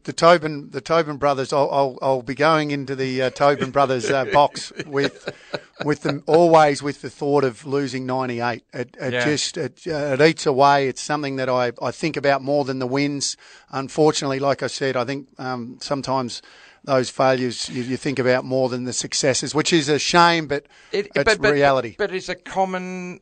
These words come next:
Speaker 2: denominator with all of the stars that I talk to. They think it's more important to learn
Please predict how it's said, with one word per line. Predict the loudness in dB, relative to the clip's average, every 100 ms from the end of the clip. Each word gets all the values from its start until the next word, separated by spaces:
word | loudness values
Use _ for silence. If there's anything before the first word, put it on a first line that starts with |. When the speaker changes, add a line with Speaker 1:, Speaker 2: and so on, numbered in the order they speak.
| _
Speaker 2:
denominator | -6 -4 -2 -2 -4 -4 -4
with | -6 -6 -2
all | -2 -2
of | -6
the | -8
stars | -10 -4 -2 0 -2
that | -4
I | -2 -2
talk | -2 -4 -4
to. | -6 -8 -8 _ _ _ _ _
They | -8 2 2 2 -4 -6 -10 -14
think | _ -8 -6 -4
it's | -8 -8
more | -6 -4 -4
important | -6 -6 -4 -2 -4 -12 -14 _ _ _ _ _ _ -10
to | -6
learn | -4 -2 0 0 -2 -4 -8 -14